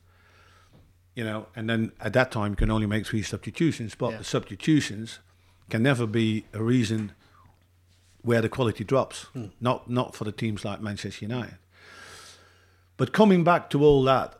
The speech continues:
Speaker 1: <clears throat> what I just said is one of the key, most vital things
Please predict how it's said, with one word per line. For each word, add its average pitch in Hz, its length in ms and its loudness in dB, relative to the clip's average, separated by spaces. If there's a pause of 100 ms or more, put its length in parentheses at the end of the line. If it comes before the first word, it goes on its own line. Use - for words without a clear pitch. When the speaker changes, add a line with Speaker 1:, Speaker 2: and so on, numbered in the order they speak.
(120)
Speaker 1:
<clears throat> - 540 -14
what 127 120 -6
I 127 40 -2
just 110 260 -6
said 107 280 -6
is 104 320 -14 (760)
one 151 160 0
of 147 80 0
the 131 60 0
key, 143 520 -4 (200)
most 143 400 0 (1700)
vital 147 520 6
things 110 560 -4